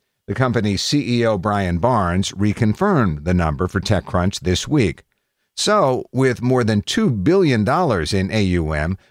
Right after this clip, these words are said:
we can see that M one's revenues are probably on a run rate of more than twenty million dollars today and could crest a twenty-five million dollar run rate by the end of the year,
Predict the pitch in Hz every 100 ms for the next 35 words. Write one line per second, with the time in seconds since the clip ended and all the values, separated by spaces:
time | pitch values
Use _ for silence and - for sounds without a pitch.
0 | - 147 135 127 - 208 165 101 95 113
1 | 110 101 95 90 98 117 104 87 80 98
2 | 92 82 98 95 92 82 95 82 90 85
3 | 127 180 101 82 85 95 80 101 95 92
4 | 90 - - 180 - 175 147 113 120 120
5 | 110 104 101 85 71 - 87 82 69 73
6 | _ _ 85 101 - 175 - - 110 104
7 | - 104 - 117 107 - 165 196 123 95
8 | 87 80 78 76 76 73 82 78 80 104
9 | 95 92 92 95 92 90 82 110 151 151
10 | 73